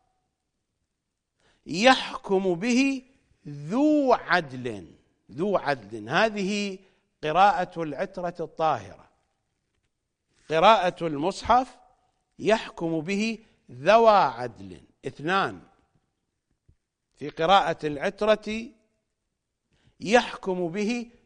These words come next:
ذو عدل"، والمراد منه رسول الله في زمانه،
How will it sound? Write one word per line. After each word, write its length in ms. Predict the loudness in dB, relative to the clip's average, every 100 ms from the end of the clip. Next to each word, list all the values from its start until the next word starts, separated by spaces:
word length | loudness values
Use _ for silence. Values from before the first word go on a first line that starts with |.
| -16
ذو 320 | -6 -2 0
عدل"، 640 | 0 0 -2 -4 -8 -8 -14 _ _ _ _ _ _ -6
والمراد 600 | -4 -2 0 2 2 0
منه 560 | -4 -4 -4 -4 -6 -10 _ _ -2
رسول 520 | -2 0 0 0 0
الله 720 | 0 2 4 6 6 4 -4 -20 _ _ _ _ _
في 180 | -10 -6
زمانه، 800 | -2 0 0 -2 -4 -8 -12